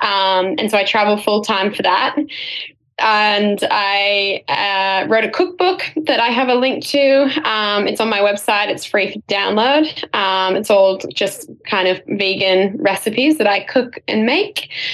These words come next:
Um, I'm on Instagram, Lucy underscore Bartholomew, uh, which is B A R T H O L O M E W.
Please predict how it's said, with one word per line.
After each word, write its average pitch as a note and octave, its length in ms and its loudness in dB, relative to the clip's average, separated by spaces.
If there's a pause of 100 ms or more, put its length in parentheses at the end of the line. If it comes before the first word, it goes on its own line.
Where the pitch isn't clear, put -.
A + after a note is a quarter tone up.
(240)
Um, A3 600 2
I'm B3 140 0
on A3 140 0
Instagram, C4 1120 2
Lucy A#3 380 -2
underscore A#3 500 0
Bartholomew, C4 960 2 (360)
uh, G3+ 380 -2 (200)
which G#3+ 200 -6
is - 160 -6 (140)
B G#3+ 220 0
A G#3 160 0
R G3+ 340 2
T G#3 260 -2
H F#3+ 340 -2
O F#3+ 160 4
L F#3+ 240 4
O F#3+ 240 4
M G3 240 0
E G3 200 -2
W. A3 520 0